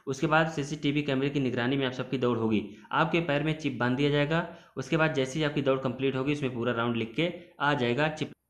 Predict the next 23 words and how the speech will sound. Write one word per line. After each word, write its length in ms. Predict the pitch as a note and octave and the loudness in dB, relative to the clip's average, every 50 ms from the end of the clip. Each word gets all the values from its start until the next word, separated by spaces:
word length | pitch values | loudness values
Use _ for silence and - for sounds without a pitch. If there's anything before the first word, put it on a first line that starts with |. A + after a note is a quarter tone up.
| _ _ - | _ _ -4
कितना 240 | D3 D3 F3 F#3 F#3 | -2 0 2 2 4
राउंड 200 | F3 F3 F3+ F3 | 4 4 4 4
आप 160 | E3+ E3+ E3 E3 | 4 2 2 4
लोग 120 | E3+ F3 | 2 4
मारे 240 | E3 D3 C#3 C#3+ D#3 | 4 4 4 4 4
हो, 140 | D#3 E3+ E3+ | 4 4 2
पूरा 240 | E3+ D#3 D3 D3 D3 | 2 2 2 4 4
बायोडाटा 360 | C#3+ C3 B2+ B2 B2 B2+ C#3+ | 6 6 6 6 4 4 4
आपके 160 | C3+ C3+ C#3 | 2 0 0
सामने 500 | - B2+ A#2+ A#2+ C#3 E3 F3+ F3+ - - - | -2 -2 0 2 2 2 0 -2 -6 -8 -4
निकल 220 | C3 C#3 C#3 D#3+ D#3 | -2 0 2 2 2
के 100 | D3 C#3+ | 2 2
आ 80 | C3 | 2
जाएगा, 320 | C3 C3 B2+ C3 C#3+ D#3+ D#3+ | 2 4 2 2 2 2 0
वो 160 | - B2+ A2+ | 0 0 -2
भी 160 | A2 C3+ C3+ | 0 0 2
आप 160 | B2 A#2 A#2+ | 0 2 2
लोग 160 | C3+ C#3 C#3 C3 | 0 0 0 2
देख 140 | A#2+ B2 B2 | 0 0 0
सकते 260 | - A2 - - B2 | 0 -4 -4 -2 -2
हो, 100 | C3 C#3 | -2 0
रिजल्ट 300 | B2 A2+ A#2+ A2+ A2 A2 | 0 0 0 -2 0 0
एकदम 260 | G#2+ G#2+ C3 D3 D#3+ | -2 0 0 0 -2